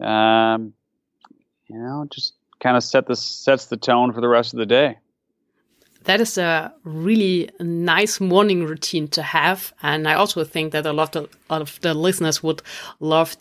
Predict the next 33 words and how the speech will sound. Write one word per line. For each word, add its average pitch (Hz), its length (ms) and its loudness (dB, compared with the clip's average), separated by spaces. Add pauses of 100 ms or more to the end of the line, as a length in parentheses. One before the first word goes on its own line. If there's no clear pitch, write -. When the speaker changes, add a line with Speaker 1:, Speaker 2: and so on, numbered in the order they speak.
Speaker 2:
to 156 340 0
start 147 340 0
the 165 80 -4
day 156 260 4
like 147 280 0
that 151 320 0
and 147 100 -6
also 151 300 -2
sleep 170 400 0
in 170 260 0
and 147 220 0 (380)
taking 175 340 2
it 156 100 -2
slow, 170 360 2
taking 180 340 0
it 156 160 -6
relaxed, 151 680 0
and 151 380 -2 (100)
really 156 220 -4
starting 147 560 0
on 147 180 -4
your 147 260 -2
own 143 300 -2 (140)
terms. 151 420 0
So 139 240 2
this 147 180 -6
is 160 100 -4
the 160 140 -4
ultimate 151 480 -2 (300)
entrepreneurial 165 880 0 (140)
dream, 170 500 2
I 139 140 -4
guess. 135 480 -6